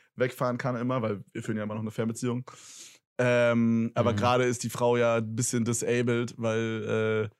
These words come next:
Speaker 1: sie im Skiurlaub sich 'n, wie nennt man das, Kreuzbandriss gezogen hat und den Meniskus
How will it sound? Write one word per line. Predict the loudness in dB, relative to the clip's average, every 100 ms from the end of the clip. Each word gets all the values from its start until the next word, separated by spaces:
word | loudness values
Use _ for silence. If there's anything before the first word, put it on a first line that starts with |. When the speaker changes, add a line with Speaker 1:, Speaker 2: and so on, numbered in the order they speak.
| _
Speaker 1:
sie | -10 -2
im | 0
Skiurlaub | 0 0 2 4 2 2
sich | -4 -2
'n, | 0 0 -2 -8 _ _ _
wie | -8
nennt | -4
man | -2
das, | -4
Kreuzbandriss | -2 0 0 -2 -4 -4 -6
gezogen | -6 -4 -2 -2 0
hat | -2 -2
und | -4 -2
den | -2 0
Meniskus | 0 0 -2 -4 -4 -4 -10